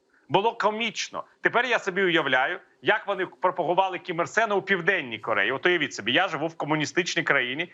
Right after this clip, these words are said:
і мені смішний стиль керування Північної Кореї. А якщо я живу в звичайній країні, в Сеулі живу, і дізнаюсь, що там, в Північній Кореї, лідер керує роботою басейну чи птахофабрики, що я думаю про людей,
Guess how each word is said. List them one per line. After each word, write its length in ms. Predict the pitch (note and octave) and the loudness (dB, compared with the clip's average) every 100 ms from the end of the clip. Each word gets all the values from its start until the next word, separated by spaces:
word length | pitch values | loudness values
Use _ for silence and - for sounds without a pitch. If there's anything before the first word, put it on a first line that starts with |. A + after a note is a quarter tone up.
| - | -2
і 100 | G3 | 0
мені 260 | F#3 F#3+ A3+ | 2 0 -4
смішний 600 | - F3+ - E3 G3+ A#3 | 0 0 0 0 0 0
стиль 300 | - G3+ G3+ | -2 -2 2
керування 680 | F#3 E3 D3+ E3+ F#3+ F#3+ - _ _ _ - | 0 2 2 0 0 -4 -4 _ _ _ -2
Північної 580 | G3 G3 D#3+ - A#2+ | 2 2 0 0 -2
Кореї. 340 | A2 A#2 A2 G#2+ - | 2 0 0 -4 0
А 80 | D#3+ | 0
якщо 220 | E3+ A3+ | 2 0
я 60 | G#3+ | 0
живу 220 | G#3 G3 | 0 0
в 60 | |
звичайній 680 | C3 E3+ F#3 G3 G3 D3 G#2+ | 2 2 2 2 0 0 -4
країні, 440 | G#2 G#2+ G2 F#2 - _ _ _ _ - | -4 -4 -2 -8 -16 _ _ _ _ -8
в 60 | |
Сеулі 440 | - A3+ A3 C#3+ A#2 | 0 0 0 -2 -2
живу, 300 | A2 F#2 - _ _ _ _ - | -4 -8 -16 _ _ _ _ -8
і 80 | |
дізнаюсь, 480 | D#3 F#3 F3+ G#3+ A3 | 0 0 2 0 0
що 140 | - F#3+ | -2 2
там, 320 | G#3 F3 D3+ | 2 0 -6
в 40 | - | -8
Північній 480 | F3+ F#3 F3+ F3+ E3 | -4 -4 -4 -2 0
Кореї, 460 | F#3 A#3 C4+ - _ - - _ - | 2 2 0 -4 _ -20 -20 _ -4
лідер 460 | F#3 A#3+ B3+ G3 D#3+ | 0 2 2 0 2
керує 580 | G3 F#3+ B3 A#3 G3+ E3 | 0 0 0 0 0 0
роботою 540 | E3+ F3+ A3 A3 F#3 | 0 2 2 2 0
басейну 560 | C#3+ F3+ - B3 B3 G#3 | 2 0 0 0 0 -4
чи 140 | E3+ | -8
птахофабрики, 840 | - A3 G3 G3+ - - A#2 - | 0 0 0 0 0 0 -6 -10
що 160 | - B3 | -4 -2
я 80 | A#3+ | -2
думаю 300 | A#3+ A3 F3+ | -2 0 0
про 160 | E3+ | 0
людей, 380 | D#3+ E3+ C#4+ | 0 0 -2